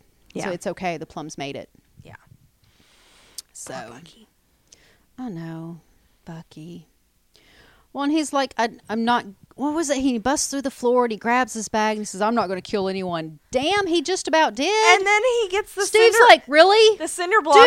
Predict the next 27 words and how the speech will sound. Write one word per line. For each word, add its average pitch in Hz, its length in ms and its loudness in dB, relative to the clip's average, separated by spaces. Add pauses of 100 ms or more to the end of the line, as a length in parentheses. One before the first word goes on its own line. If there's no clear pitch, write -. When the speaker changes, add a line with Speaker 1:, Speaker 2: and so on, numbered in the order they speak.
Speaker 1:
like, 269 160 8
Speaker 2:
Dude. 190 220 2
Speaker 1:
two 349 380 -4
seconds 311 400 -2
later 262 240 0
in 226 80 -4
a - 20 -4
Speaker 2:
To 302 80 4
a 453 40 10
Speaker 1:
guy's 208 200 10
Speaker 2:
face. 247 300 8
Speaker 1:
face. 180 320 0
Yeah. 190 160 2 (140)
Speaker 2:
Like, 302 180 -2
"Yeah, 311 120 4
you're 269 180 0
not 330 180 0
trying 311 240 0
to 269 40 -4
kill 269 220 2
somebody." 170 680 -2 (240)
Speaker 1:
<laughs> - 260 -20
Speaker 2:
Steve's 339 300 -4
like, 240 160 2
"Dude. 226 500 6 (960)
Dude." 233 800 6
Speaker 1:
<laughs> - 60 -20